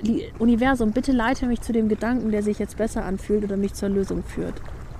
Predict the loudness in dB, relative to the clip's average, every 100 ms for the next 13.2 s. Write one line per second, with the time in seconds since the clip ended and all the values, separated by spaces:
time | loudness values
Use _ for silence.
0 | -12 -12 -10 -10 -10 -12 -8 2 6 6
1 | 6 4 4 2 2 2 2 4 2 2
2 | 4 6 6 4 4 6 12 12 12 6
3 | 0 0 0 -2 -2 -4 -6 -6 -6 -6
4 | -6 -8 -10 -10 -8 -6 4 8 10 10
5 | 10 8 4 2 2 4 4 4 4 4
6 | 2 2 4 6 4 2 -8 -10 -12 -12
7 | -6 4 6 8 6 4 4 4 2 0
8 | -2 -6 -10 -10 -8 -8 -8 -8 -10 -10
9 | -10 -8 -6 -6 -6 -6 -4 -6 -8 -8
10 | -6 -8 -8 2 4 4 2 -4 -6 -6
11 | -4 0 2 0 -2 -4 -2 -4 -4 4
12 | 4 4 0 2 2 2 0 -2 -2 0
13 | 0 -2